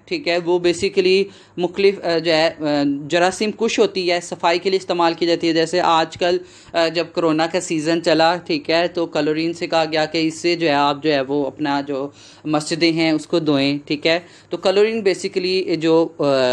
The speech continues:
स्विमिंग पूल्स हैं वहाँ पर पानी को साफ़ करने के लिए इस्तेमाल की जाती है, जरासीम कुश होती है, ठीक है। हाइड्रो-, हाइड्रोजन क्लोराइड एसीएल हाइड्रोक्लोरिक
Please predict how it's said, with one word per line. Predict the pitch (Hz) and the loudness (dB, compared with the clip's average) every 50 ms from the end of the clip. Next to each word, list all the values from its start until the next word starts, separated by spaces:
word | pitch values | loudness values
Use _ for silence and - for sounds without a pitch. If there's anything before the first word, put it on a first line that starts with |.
| 127 131 127 | 2 0 -2
स्विमिंग | 131 - - 185 190 190 196 202 196 - - | -4 -6 -4 -2 -2 0 0 -2 -4 -4 -4
पूल्स | 196 202 220 247 262 277 | -4 -2 0 0 0 0
हैं | 208 175 170 | 0 0 0
वहाँ | 156 156 156 160 165 160 160 | 0 0 0 0 0 0 0
पर | 175 175 | -2 -2
पानी | 175 - 160 143 143 147 | 0 0 0 2 2 0
को | 147 156 | 0 -2
साफ़ | 151 - 151 139 139 | 0 0 0 0 0
करने | - - 143 139 143 139 | -2 -4 -2 0 0 0
के | 139 143 | -2 -2
लिए | 139 143 | -4 -4
इस्तेमाल | 143 143 - 143 135 131 135 147 170 | -4 -4 -4 -4 -2 -2 -2 -2 -4
की | 170 202 | -4 -2
जाती | 180 180 170 170 170 170 165 | -2 -2 -2 -2 -2 -2 -2
है, | 165 | -2
जरासीम | 147 143 127 123 123 - - 131 | -2 -2 -2 -2 -4 -4 -8 -8
कुश | 117 113 131 127 113 - - - | -8 -6 -8 -8 -8 -10 -12 -12
होती | 110 98 - 117 107 | -12 -8 -4 -4 -4
है, | 101 95 101 - - - - - - - | -4 -4 -6 -10 -16 -20 -20 -10 -2 -2
ठीक | 180 175 | 0 2
है। | 214 226 | 2 2
हाइड्रो-, | 226 226 202 190 175 156 170 196 214 214 214 - 208 190 - 175 | 2 2 2 2 2 2 2 2 2 0 0 -4 -4 -2 -2 -2
हाइड्रोजन | 170 165 185 175 170 175 190 196 180 202 214 214 220 | 0 0 0 0 0 2 0 0 0 0 -4 -2 -2
क्लोराइड | 214 - 175 165 165 165 165 170 190 196 196 - - - - - | 0 2 2 4 4 4 4 4 2 0 0 -6 -20 -8 0 2
एसीएल | 180 170 170 175 - - 208 214 220 220 | 2 2 2 0 -4 -2 0 0 0 0
हाइड्रोक्लोरिक | 185 185 175 151 151 165 175 170 - 165 151 147 151 147 | 0 0 0 0 0 -2 -4 -2 0 0 0 0 0 -4